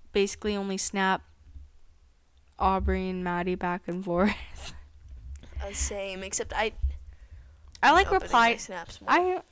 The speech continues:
Speaker 1: I reply to my snaps, but I hate opening snaps. I don't know why.
Speaker 2: Mm-hmm.
Speaker 1: I just
Speaker 2: Same.
Speaker 1: don't like it. Um, and Twitter,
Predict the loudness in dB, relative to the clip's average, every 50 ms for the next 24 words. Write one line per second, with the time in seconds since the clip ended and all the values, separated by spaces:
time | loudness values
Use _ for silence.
0 | -20 _ -6 -2 0 0 2 0 0 -2 0 0 0 0 0 -2 -4 -6 -6 -8
1 | -8 -8 -8 -6 -6 -6 -8 -10 -14 -12 -8 -4 -2 -2 -2 -4 -6 -6 -4 -4
2 | -4 -4 -4 -6 -6 -6 -6 -6 -8 -8 -8 -8 -8 -8 -8 -8 -10 -10 -12 -12
3 | -14 -18 -18 -16 -16 -16 -16 -18 -18 -18 -18 -18 -16 -16 -8 -4 -4 -4 -4 -2
4 | -2 -2 -2 -2 -4 -6 -8 -10 -16 -20 -16 -10 -8 -8 -6 -6 -8 -8 -10 -10
5 | -12 -14 -20 -20 -20 -16 -14 -14 -14 -16 -20 -20 _ -20 -20 -20 -20 -20 -20 -20
6 | -20 -20 _ -4 -2 0 0 0 -2 -2 -6 -8 -10 -12 -14 -16 -20 -20 -20 -20
7 | _ -20 -20 -20 -20 -20 -20 -20 -20 -20 -20 _ _ _ -8 -6 -4 -4 -4 -4
8 | -6 -8 -6 -4 -4 -2 -2 -2 -2 -2 -4 -6